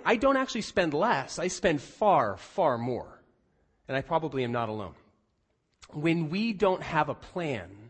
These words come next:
we end up spending more and purchasing things that we don't necessarily need.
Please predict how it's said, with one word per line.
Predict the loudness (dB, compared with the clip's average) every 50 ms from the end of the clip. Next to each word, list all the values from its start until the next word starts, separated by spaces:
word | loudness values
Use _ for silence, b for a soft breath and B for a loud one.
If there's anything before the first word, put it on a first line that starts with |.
| _ _ _ _ _ _ _ _ _ _ _ _ _ B B B
we | B -2 0 0
end | 0 0 0 -2
up | -4 -4
spending | -6 -10 -12 -8 -4 -2 -2 -2 -2 -2 -2 -2 -2
more | -2 -2 -2 0 0 0 0 -2
and | -4 -6 -10 -10
purchasing | -10 -10 -10 -8 -8 -8 -10 -10 -8 -8 -8 -6
things | -4 -4 -4 -4 -6
that | -8 -12 -10
we | -8 -8 -6
don't | -6 -6 -6 -6
necessarily | -6 -8 -8 -8 -10 -8 -6 -6 -6 -6 -6 -8
need. | -8 -8 -8 -8 -10